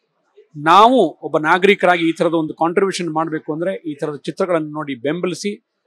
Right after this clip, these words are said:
ಬೆಂಬಲಿಸೋದ್ರಿಂದ ಏನಾಗಬಹುದು ಅಂತ ಕೇಳ್ಬೋದು. ನೋಡಿ, ಬಂದು ನೋಡಿದ್ರೆ ಮುಂದಿನ ನಮ್ಮ ವಂಶ, ನಮ್ಮ ಕುಟುಂಬದ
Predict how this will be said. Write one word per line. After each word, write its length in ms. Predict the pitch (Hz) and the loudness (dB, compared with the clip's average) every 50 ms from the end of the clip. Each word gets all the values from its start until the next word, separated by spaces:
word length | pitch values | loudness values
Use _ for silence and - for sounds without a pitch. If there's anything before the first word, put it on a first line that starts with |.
| _ _ - | _ _ -2
ಬೆಂಬಲಿಸೋದ್ರಿಂದ 640 | 127 180 214 240 294 269 - 254 233 226 226 233 214 | 0 0 2 2 2 2 4 4 4 4 2 0 2
ಏನಾಗಬಹುದು 680 | 214 208 233 233 226 214 202 180 190 190 196 175 185 | 4 4 4 4 4 2 2 2 2 2 4 2 0
ಅಂತ 140 | 185 190 - | -2 -2 -2
ಕೇಳ್ಬೋದು. 480 | 185 - 165 165 156 139 139 127 110 107 - _ _ _ 160 | -2 -2 0 -2 -2 -4 -6 -8 -10 -12 -18 _ _ _ 0
ನೋಡಿ, 260 | 156 175 208 208 175 | 4 4 6 6 4
ಬಂದು 280 | 143 170 190 208 202 | 4 2 2 2 0
ನೋಡಿದ್ರೆ 680 | 185 180 190 180 165 147 160 185 214 214 _ _ _ _ _ - | 0 0 0 0 0 0 0 0 -2 -2 _ _ _ _ _ -4
ಮುಂದಿನ 240 | 165 202 247 254 240 | -2 0 2 2 2
ನಮ್ಮ 420 | 202 180 185 202 233 277 262 214 202 | 4 4 4 4 4 4 4 4 4
ವಂಶ, 240 | 208 214 185 - | 4 4 2 2
ನಮ್ಮ 320 | 196 160 160 180 214 240 254 | 2 2 4 2 2 2 2
ಕುಟುಂಬದ 500 | - - 220 190 214 208 202 202 196 | 2 2 4 4 2 2 2 0 0